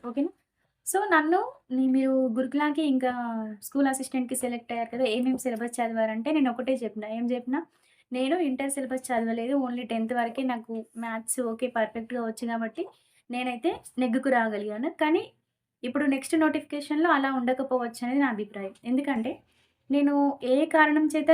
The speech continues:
జాబ్ మిస్ అవ్వద్దు అనే ఉద్దేశంతో కోచింగ్ సెంటర్‌లో అయితే జాయిన్ అవ్వడం జరిగింది. అప్పుడు మాకు ఏం చెప్పారంటే టూ థౌజండ్ సెవెంటీన్ ఎయిటీన్లో రిక్రూట్‌మెంట్స్ జరిగాయి కదా గురుకులకి.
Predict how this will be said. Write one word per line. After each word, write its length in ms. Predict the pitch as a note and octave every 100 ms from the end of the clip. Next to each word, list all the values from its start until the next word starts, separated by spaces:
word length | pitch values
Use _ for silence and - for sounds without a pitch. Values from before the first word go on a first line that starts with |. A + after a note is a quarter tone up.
| C4+
జాబ్ 280 | C4 B3+ B3+
మిస్ 220 | B3+ -
అవ్వద్దు 340 | C4+ C4 B3+ C#4
అనే 160 | B3+
ఉద్దేశంతో 540 | A#3+ G#3 A#3 A#3+ A#3+ D4
కోచింగ్ 380 | D4+ C4 C4 C#4
సెంటర్‌లో 400 | C#4+ B3+ C4 C4
అయితే 200 | A#3+ C#4+ A#3
జాయిన్ 360 | G3 A3+ A#3+ B3+
అవ్వడం 280 | A3+ A3 B3
జరిగింది. 460 | A3+ G#3+ G#3 G3+ C4 - _ _ _ -
అప్పుడు 260 | A#3+ E4 G#4+
మాకు 300 | F#4+ C#4+ C#4 C4 B3+ A#3+ -
ఏం 160 | C4 C4+
చెప్పారంటే 600 | C#4+ C#4 B3+ A#3+ A#3+ F4+ - _ _ _ -
టూ 60 | C#4
థౌజండ్ 280 | D#4 D#4
సెవెంటీన్ 640 | D#4 C#4+ D#4 E4+ - F4+ F#4
ఎయిటీన్లో 380 | C#4+ C4 C#4 C#4
రిక్రూట్‌మెంట్స్ 580 | C4 C4 C#4 C#4 C#4 C4
జరిగాయి 300 | B3 A#3 C4
కదా 160 | B3 G3+
గురుకులకి. 540 | G3+ G#3+ A3+ G#3+ -